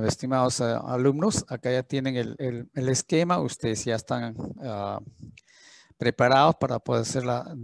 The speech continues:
la diserción, eh, como ustedes pueden, este, observar en la, en, en la lámina, ¿no? Ustedes, ustedes lo discuten en sus grupos con sus profesores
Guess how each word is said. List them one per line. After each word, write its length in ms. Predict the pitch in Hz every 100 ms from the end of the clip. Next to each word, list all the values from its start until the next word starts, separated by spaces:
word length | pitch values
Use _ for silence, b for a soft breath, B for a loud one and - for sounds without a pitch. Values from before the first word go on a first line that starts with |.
| 117 117 -
la 260 | 120 110 110
diserción, 800 | 117 - 123 - 160 156 226 - b b b b b _
eh, 300 | - 107 104 101
como 260 | - 113 110
ustedes 260 | - 120
pueden, 360 | - 123 120 113 117 117 - 113
este, 580 | 117 - 107 104 101 -
observar 380 | 123 117 117 120
en 100 | 123
la, 160 | 120 127
en, 320 | 131 127 135 -
en 200 | 123 120
la 100 | 110
lámina, 400 | 107 95 - 110
¿no? 220 | 170 - B B B
Ustedes, 220 | - 113
ustedes 340 | 110 123 110 -
lo 140 | 107
discuten 480 | 107 - 123 110 107
en 60 | 113
sus 180 | 139
grupos 400 | 131 160 170 180 -
con 160 | 110
sus 160 | - 107
profesores 760 | - 104 101 - 110 107 -